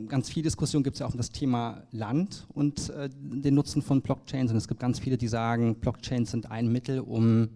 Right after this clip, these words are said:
ja, quasi die Besitzrechte von vor allem lokalen, äh, Gemeinschaften zu sichern. Ich glaub, da wär ich jetzt eher so ein bisschen, äh, skeptischer, weil ich glaub, Pat hat das eben auch schon so ein bisschen angerissen. Die Frage ist ja, welche Form von Informationen werden in so einer Blockchain digitalisiert?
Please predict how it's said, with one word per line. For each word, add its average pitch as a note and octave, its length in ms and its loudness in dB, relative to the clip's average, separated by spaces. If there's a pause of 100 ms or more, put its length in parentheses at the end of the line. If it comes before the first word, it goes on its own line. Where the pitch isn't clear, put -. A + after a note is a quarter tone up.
(100)
ja, G2+ 120 -4
quasi A2 320 -4
die G#2+ 100 -2
Besitzrechte A2+ 760 -2
von A2 340 -4
vor A#2 200 -10
allem A2+ 180 -4
lokalen, A2+ 540 -2 (540)
äh, A#2+ 180 0
Gemeinschaften A#2+ 920 6
zu A#2 140 -2
sichern. D3 380 2
Ich - 100 0
glaub, - 220 -6
da B2 180 -2
wär B2 100 -6
ich A#2 120 -8
jetzt - 200 -8
eher A#2+ 200 0
so A#2 80 2
ein A2 80 0
bisschen, A2+ 480 0
äh, A2 260 0
skeptischer, B2+ 640 0
weil A2 240 4 (360)
ich - 40 -20
glaub, - 160 2
Pat C#3+ 160 6
hat C#3 100 2
das B2+ 140 0
eben B2+ 160 2
auch C3 140 4
schon C3+ 160 2
so B2+ 80 2
ein B2 40 2
bisschen B2+ 220 -2
angerissen. C3+ 480 2
Die A#2+ 80 4
Frage B2 440 0
ist A#2+ 200 0
ja, A2+ 240 4 (320)
welche C3 380 4
Form C3+ 340 2
von B2 140 0
Informationen A#2 1000 -2
werden A#2 280 2
in A2+ 80 2
so A2+ 60 0
einer A2 160 2
Blockchain A#2 560 0
digitalisiert? G#2+ 760 0